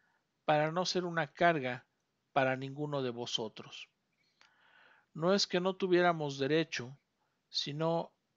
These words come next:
el de integrar-, entregarnos a vosotros como modelo a imitar. Y de hecho,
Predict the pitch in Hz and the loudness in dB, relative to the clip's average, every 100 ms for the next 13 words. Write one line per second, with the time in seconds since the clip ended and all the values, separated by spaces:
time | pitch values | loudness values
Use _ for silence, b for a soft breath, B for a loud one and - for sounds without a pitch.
0 | _ - 139 135 135 135 - 127 139 160 | _ -6 -4 0 -2 -2 -2 2 8 8
1 | 180 170 151 147 147 175 175 160 147 123 | 6 -2 -2 2 8 8 8 -4 -4 -4
2 | 131 170 156 143 139 - 127 123 127 131 | -2 -2 -2 -4 -6 -6 -8 -8 -6 -4
3 | 156 151 139 123 123 113 - 98 - _ | -2 0 0 -2 -6 -6 -4 -4 -6 _
4 | _ _ _ b b b b b b b | _ _ _ b b b b b b b
5 | b b b - 160 151 165 196 190 - | b b b -4 0 4 6 6 4 -2
6 | 165 170 | -4 -8